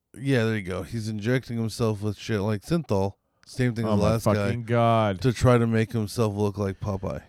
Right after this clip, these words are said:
Speaker 2: Why?
Speaker 1: I don't
Speaker 2: It
Speaker 1: know.
Speaker 2: looks so stupid.
Speaker 1: Well, they, his arms look like actual, like, tumors.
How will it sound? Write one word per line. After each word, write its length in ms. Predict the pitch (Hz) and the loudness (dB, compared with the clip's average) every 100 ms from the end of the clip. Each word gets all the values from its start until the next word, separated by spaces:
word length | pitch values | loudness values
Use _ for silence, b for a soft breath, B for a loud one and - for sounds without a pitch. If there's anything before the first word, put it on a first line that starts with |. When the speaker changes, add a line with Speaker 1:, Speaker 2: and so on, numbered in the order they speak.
| - | -4
Speaker 2:
Why? 580 | 135 165 170 143 120 95 95 B B B B _ | 0 2 2 2 0 -4 -8 B B B B _
Speaker 1:
I 80 | 120 | 2
don't 100 | 147 | 4
Speaker 2:
It 60 | 156 | 6
Speaker 1:
know. 60 | |
Speaker 2:
looks 120 | 139 - | 4 2
so 160 | 202 | 0
stupid. 640 | 185 - 165 175 190 160 104 - | -2 -2 -2 0 -2 -4 -6 0
Speaker 1:
Well, 140 | 147 | 4
they, 160 | 151 160 | 8 8
his 460 | 147 - 156 160 | 6 0 0 0
arms 320 | 143 190 202 151 | 2 2 2 0
look 180 | 156 | 0
like 180 | 147 131 | 2 2
actual, 840 | 117 127 127 131 123 110 104 104 92 | 2 0 -2 0 0 2 0 -2 -4
like, 280 | 98 98 - | -6 -8 -6
tumors. 680 | - 196 101 - - - | -2 0 -2 -6 -18 -20